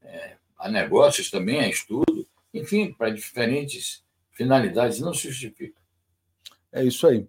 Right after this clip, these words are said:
Speaker 2: Zé, e destacando aqui também a declaração do Papa Francisco, dando uma alfinetada no Milei, dizendo que a função primordial do Estado é garantir a justiça social, né?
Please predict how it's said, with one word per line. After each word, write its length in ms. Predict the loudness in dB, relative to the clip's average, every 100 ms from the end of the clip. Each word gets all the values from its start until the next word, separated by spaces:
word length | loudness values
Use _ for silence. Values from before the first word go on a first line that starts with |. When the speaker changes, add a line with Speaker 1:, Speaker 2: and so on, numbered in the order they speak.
| _ _ _ _
Speaker 2:
Zé, 220 | 6 6 6
e 40 |
destacando 480 | 0 2 4 6 4
aqui 140 | 6
também 220 | 4 4 6
a 40 |
declaração 600 | 4 8 8 8 4 -2
do 100 | 0
Papa 300 | 2 2 0
Francisco, 640 | -2 -2 -2 -4 -8 -4
dando 180 | 2 4
uma 140 | 6 6
alfinetada 680 | 4 0 0 2 2 2
no 80 | 0
Milei, 240 | 0 0 0
dizendo 280 | 0 0
que 80 | 2
a 60 | 0
função 460 | 0 -6 -2 -2
primordial 600 | 0 2 4 2 6 8 8
do 80 |
Estado 340 | 4 0 2 4
é 40 |
garantir 500 | 4 4 2 -6 -12
a 120 | -6 -4
justiça 760 | -4 -8 -10 -8 -8 -6 -8 -10 _ _ _ _ _
social, 800 | -14 -2 0 0 4 8 8 8
né? 160 | 2